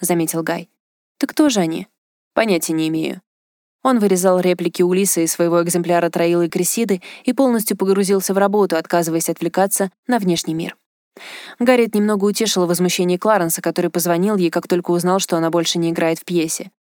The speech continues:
«Гарри, что эта дрянь делает на вашем месте? Вы отказались участвовать?» «Нет, меня выгнали». «Почему?» «Гай сказал, что не может со мной работать. Я несерьёзно отношусь к пьесе».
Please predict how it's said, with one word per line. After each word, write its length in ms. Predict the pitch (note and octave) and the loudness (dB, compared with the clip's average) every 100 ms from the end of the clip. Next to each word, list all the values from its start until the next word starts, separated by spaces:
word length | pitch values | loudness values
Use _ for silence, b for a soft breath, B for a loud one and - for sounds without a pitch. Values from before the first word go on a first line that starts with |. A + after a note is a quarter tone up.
| _ _ _ _ - | _ _ _ _ -6
«Гарри, 500 | F#3 C4 G#3 D3+ G3 | 2 4 4 0 -2
что 220 | - C4+ | 0 2
эта 200 | D4 D4 | 4 2
дрянь 280 | D4+ D4 G#3 | 2 2 2
делает 320 | F#3 F3 E3 | 2 2 2
на 80 | E3+ | 2
вашем 280 | F3 - | 2 0
месте? 440 | G3 E3+ - - - _ _ _ | 0 0 -2 -6 -8 _ _ _
Вы 120 | F3 G3 | 2 2
отказались 480 | G3 G3+ G#3 G3+ | 4 2 2 2
участвовать?» 580 | F#3+ A3+ C4 - C#4 B3+ - _ _ _ _ _ _ - | 0 0 2 2 0 -2 -10 _ _ _ _ _ _ 0
«Нет, 260 | C4+ C4+ | 2 2
меня 200 | A#3+ A#3+ | 2 2
выгнали». 440 | A#3+ B3 F#3+ E3 F3+ _ _ _ _ | 2 0 0 -2 -6 _ _ _ _
«Почему?» 540 | G#3 A3+ D#4 F4 B3+ F#3+ _ _ _ _ _ _ - | -2 2 4 4 2 -2 _ _ _ _ _ _ -2
«Гай 200 | A3+ B3+ | 2 2
сказал, 300 | - A3 A#3 | 2 0 0
что 160 | A3 | 0
не 80 | G#3+ | 0
может 300 | A3 A3+ G3 | 0 0 0
со 80 | G#3+ | 0
мной 160 | G#3 G#3 | 2 2
работать. 500 | G#3 A3 F#3+ - - _ | 2 0 0 -4 -12 _
Я 120 | B3+ | 0
несерьёзно 560 | B3 - A#3 B3 G#3+ F3 | 2 0 2 2 2 0
отношусь 340 | F3 F3 F#3+ | 0 -2 -2
к 80 | - | -4
пьесе». 460 | G3 G#3 F3 - | -2 -2 -2 -6